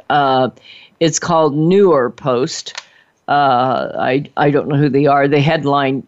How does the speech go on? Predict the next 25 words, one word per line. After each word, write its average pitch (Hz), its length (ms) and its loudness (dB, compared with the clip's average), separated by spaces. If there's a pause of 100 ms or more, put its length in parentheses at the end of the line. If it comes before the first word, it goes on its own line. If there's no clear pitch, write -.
"F 160 180 -2
B 156 220 2
I 135 120 2
uses 143 500 -4
BitTorrent 151 1500 -4
to 143 160 -2
find 135 380 -2
and 120 100 -4
catch 131 380 -6
child 117 300 -6
porn," 147 280 -2
if 123 160 -6
you 131 80 0
want 127 260 -2
to 117 100 -4
Google 143 420 2
it. 117 100 -4 (460)
We'll 170 240 2
try 160 200 -4
to 143 80 -4
put 147 260 -2
that 135 200 0
on 135 320 -2
our 127 180 -4
site. 151 560 -2